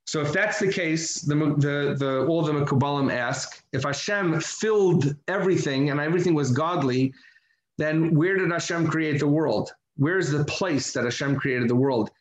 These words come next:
If everything is filled with infinity, then there's no reality, there's no material reality. So what they come up with is that Hashem,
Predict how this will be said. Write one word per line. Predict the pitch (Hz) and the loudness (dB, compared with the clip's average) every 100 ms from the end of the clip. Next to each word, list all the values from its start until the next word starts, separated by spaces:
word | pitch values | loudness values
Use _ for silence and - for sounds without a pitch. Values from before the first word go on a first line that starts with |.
| _ _ - | _ _ -4
If | 147 - | -2 0
everything | 202 233 208 | 0 0 0
is | 185 - - | 0 -2 -2
filled | 208 190 | 2 4
with | 175 156 | 4 2
infinity, | 147 - 208 170 135 135 147 - _ _ _ _ _ _ - | 2 0 0 0 2 2 0 -2 _ _ _ _ _ _ -6
then | 151 165 | 0 2
there's | 170 147 | 2 2
no | 185 196 | 2 4
reality, | 185 170 175 196 202 139 127 | 4 4 2 2 0 2 2
there's | 139 | 2
no | 165 | 0
material | 160 151 180 160 147 | 0 0 0 0 0
reality. | 143 151 160 127 87 78 - _ _ _ _ _ _ _ _ _ _ _ - | 0 -2 -2 -2 -2 -4 -8 _ _ _ _ _ _ _ _ _ _ _ -12
So | - 156 156 | -4 -2 0
what | 170 160 | 0 0
they | 165 165 | -2 -2
come | 175 | -2
up | 233 226 | -2 0
with | 202 143 | -2 -2
is | 170 165 160 - - | -2 -2 -2 -4 -4
that | 156 | -4
Hashem, | 156 151 208 196 202 | -2 -4 -4 -2 -2